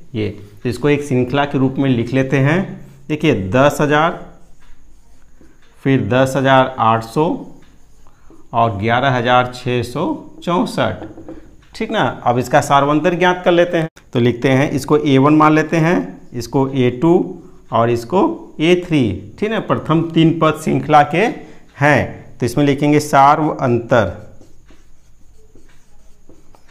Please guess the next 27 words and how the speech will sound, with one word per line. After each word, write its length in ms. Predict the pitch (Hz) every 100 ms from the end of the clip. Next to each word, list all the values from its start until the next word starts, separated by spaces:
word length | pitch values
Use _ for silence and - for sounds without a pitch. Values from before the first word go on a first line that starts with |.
| - -
सार्व 300 | 127 131 143
अंतर 200 | 139 147
होता 280 | 143 151
है 160 | 151 156 147
ए 180 | 143 175 -
टू 220 | 160 156
माइनस 720 | 147 127 123 139 165 277 - - -
ए 120 | 165 190
वन, 360 | 170 143 104
तो 720 | 90 - - 117 139 175 - - - -
दस 300 | 107 156 165
हजार 360 | 147 139 135 135
आठ 280 | 117 117 117
सौ 520 | - 160 208 294 - -
माइनस 600 | 120 117 131 151 196 - -
दस 300 | 110 170 269 202
हजार, 300 | 143 117 92 101 - - - - - - - - - -
तो 60 |
ये 240 | 117 117 156
तो 200 | - 165
हो 100 | 143
गया, 240 | 139 156 156 -
आठ 240 | 110 110
सौ 220 | - 135 135
आ 160 | 135
गया। 240 | 135 143 151 - - - - - - - - -
फिर 460 | 151 165 190 -